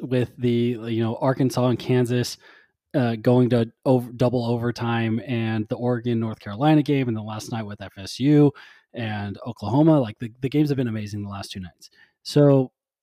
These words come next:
but for the most part, I don't even think we know what Bulls are going to look like, because even now, Bulls have felt devalued since they came up with the N Y six,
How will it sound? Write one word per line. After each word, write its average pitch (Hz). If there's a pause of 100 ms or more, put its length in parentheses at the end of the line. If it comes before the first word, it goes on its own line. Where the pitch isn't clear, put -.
(180)
but 156
for 147
the 139
most 180
part, 131
I 147
don't 226
even 143
think 131
we 127
know 110 (420)
what 120
Bulls 113 (140)
are 110 (500)
going 120
to 110
look 98
like, 90
because 120 (840)
even 175
now, 107
Bulls 123
have 127
felt 123
devalued 113
since 117
they 110
came 110
up 113
with 110
the 110
N 107
Y 104
six, -